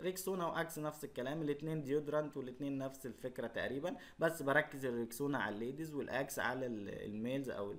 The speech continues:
الرجاله اكتر. إيه، الرجاله والعب على حته الايموشنز، انك هتبقى يعني منظرك افضل وقدام السيدات مش عارف ايه والحركات دي كلها. وريكسونا برضو حاجات للفيميلز mainly، ومركز على كل احتياجات والنيدز بتاعتها.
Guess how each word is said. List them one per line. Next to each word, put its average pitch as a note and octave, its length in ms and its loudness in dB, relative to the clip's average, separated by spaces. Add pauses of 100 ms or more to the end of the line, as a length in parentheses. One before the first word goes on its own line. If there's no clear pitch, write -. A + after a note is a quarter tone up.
(140)
الرجاله G#2 640 -2
اكتر. D#3+ 320 -2 (340)
إيه، D#3+ 160 0
الرجاله D3+ 500 4
والعب D3 280 8
على B2+ 120 2
حته C#3+ 320 -4
الايموشنز، C#3+ 560 2
انك C3 220 0
هتبقى B2 720 2
يعني A#2+ 420 0
منظرك C#3 580 0
افضل C#3+ 380 4
وقدام D3 800 2
السيدات C#3+ 540 -2
مش - 100 -10
عارف D#3+ 180 -4
ايه D3+ 100 0
والحركات C#3 540 0
دي C#3+ 160 -4
كلها. C#3+ 580 0 (300)
وريكسونا E3 560 4
برضو D#3+ 400 6
حاجات D3 420 2
للفيميلز C#3 640 4
mainly، C#3 380 4
ومركز B2 600 2
على G#2+ 220 0
كل A#2+ 240 -2
احتياجات A2+ 600 -2
والنيدز A2+ 360 -2
بتاعتها. F3 600 -2